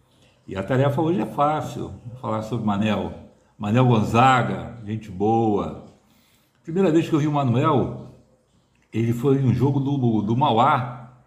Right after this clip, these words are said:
contra o time da af. Se eu não me engano, era juvenil ou júnior, não lembro. Foi a primeira vez que eu vi o Manel. Depois eu vi o Manel jogando em outros clubes, negócio de São Paulo, coisa e tal. E um belo dia o Manel veio, apareceu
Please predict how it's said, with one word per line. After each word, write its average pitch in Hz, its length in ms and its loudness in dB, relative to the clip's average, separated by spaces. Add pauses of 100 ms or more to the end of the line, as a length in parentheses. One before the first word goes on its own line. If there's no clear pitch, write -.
contra 117 240 -8
o - 40 -16
time 123 180 -2
da 110 300 -2
af. 131 240 -8 (840)
Se - 120 -8
eu 156 40 -2
não 151 80 -2
me 135 80 2
engano, 143 280 2
era 165 180 0
juvenil 151 520 2
ou 127 80 2
júnior, 107 400 0
não 151 120 -2
lembro. 117 520 -2 (460)
Foi 135 140 -8
a 123 40 -6
primeira 160 260 0
vez 156 120 -2
que - 60 -6
eu 151 40 0
vi 131 80 0
o - 40 0
Manel. 107 320 -2 (640)
Depois 190 260 0
eu 190 60 4
vi 160 60 2
o 165 40 0
Manel 143 240 0
jogando 120 280 4
em 120 40 2
outros 120 200 -4
clubes, 131 320 -4
negócio 107 240 0
de - 60 -14
São 113 160 -4
Paulo, 139 400 2
coisa 113 200 -4
e - 40 -18
tal. 139 480 -6 (720)
E 165 40 -10
um 165 60 -2
belo 165 240 2
dia 127 180 2
o 160 40 2
Manel 151 260 0
veio, 156 180 0
apareceu 151 540 -4